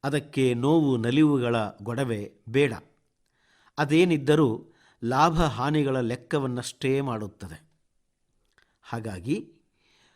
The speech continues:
ಮನುಷ್ಯ ಮನುಷ್ಯರ ಮಧ್ಯೆ ಸೌಹಾರ್ದ ಬೆಸೆಯುವ ಭಾವನಾತ್ಮಕ ಬದ್ಧತೆ ಮತ್ತು ಪ್ರಬುದ್ಧತೆಯನ್ನು ನಮ್ಮೊಳಗೆ ಬೆಳೆಸಿಕೊಳ್ಳುವ ಅಗತ್ಯ ಹಿಂದಿಗಿಂತಲೂ ಇಂದು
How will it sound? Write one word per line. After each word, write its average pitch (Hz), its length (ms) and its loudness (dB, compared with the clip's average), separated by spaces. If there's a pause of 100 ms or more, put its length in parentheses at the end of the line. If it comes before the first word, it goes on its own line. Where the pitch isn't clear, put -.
(340)
ಮನುಷ್ಯ 170 520 2
ಮನುಷ್ಯರ 147 500 0
ಮಧ್ಯೆ 123 600 -6 (420)
ಸೌಹಾರ್ದ 156 640 0
ಬೆಸೆಯುವ 127 640 -2 (540)
ಭಾವನಾತ್ಮಕ 147 840 0
ಬದ್ಧತೆ 135 680 -2
ಮತ್ತು 120 540 -4 (220)
ಪ್ರಬುದ್ಧತೆಯನ್ನು 131 1000 -2 (400)
ನಮ್ಮೊಳಗೆ 123 760 -4 (220)
ಬೆಳೆಸಿಕೊಳ್ಳುವ 123 760 -4
ಅಗತ್ಯ 113 640 -6 (300)
ಹಿಂದಿಗಿಂತಲೂ 117 1040 -2
ಇಂದು 104 380 -8